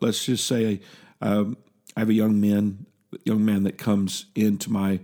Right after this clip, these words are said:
uh, office or comes bef-, wants to talk to me about being called. One of the things that I,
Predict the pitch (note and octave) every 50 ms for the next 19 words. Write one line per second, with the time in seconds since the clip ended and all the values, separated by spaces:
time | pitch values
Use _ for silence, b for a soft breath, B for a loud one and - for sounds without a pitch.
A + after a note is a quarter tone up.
0 | b b b b b b b b - A2+ G#2 G2 G2+ G2 F#2+ - - - G2+ G2
1 | - G#2+ - - G#2+ G2+ F#2+ - - G2+ G2+ G2 - - - F#2+ - - _ _
2 | - G#2 G2+ F#2+ - - - A2+ G#2 G2 - A2 G2+ F#2+ F2 G#2 F2+ D#2+ - F#2
3 | G#2 G2 F#2+ F2 E2 - - A2+ A2 G#2 F#2 E2+ - - - b b b b b
4 | b b b b b b b b b - B2 A#2+ C#3+ D3 D3+ C3+ C3 B2 C3 B2
5 | A#2+ A2+ A2+ A#2+ G#2+ G#2 G#2+ A2 A2 A#2 -